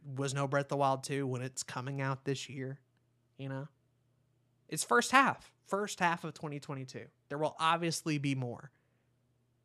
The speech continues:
They were basically just showing updates this time around and a couple of surprises like Mario Strikers and Nintendo Switch Sports and Xenoblade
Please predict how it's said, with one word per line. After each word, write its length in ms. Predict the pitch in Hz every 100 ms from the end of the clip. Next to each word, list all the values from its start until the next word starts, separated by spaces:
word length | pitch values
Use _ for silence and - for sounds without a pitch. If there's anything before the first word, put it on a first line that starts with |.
| _ _ _
They 80 | 185
were 140 | 208
basically 480 | 208 208 196 180 156
just 160 | 139 -
showing 260 | 131 120
updates 500 | 123 120 - 127 -
this 140 | - -
time 260 | 117 123
around 260 | 120 120 127
and 80 | 139
a 20 |
couple 340 | - 151 123
of 120 | 120 -
surprises 680 | 127 127 117 110 127 131
like 260 | 120 117 - _ _ _ -
Mario 400 | 127 127 127 123
Strikers 760 | - 127 120 - 117 117 127
and 260 | 123 117 123 _ _ _ _
Nintendo 360 | 123 127 127 123
Switch 320 | - 123 -
Sports 800 | - - 123 123 123 120 - -
and 240 | 117 113
Xenoblade 520 | 127 135 123 117 120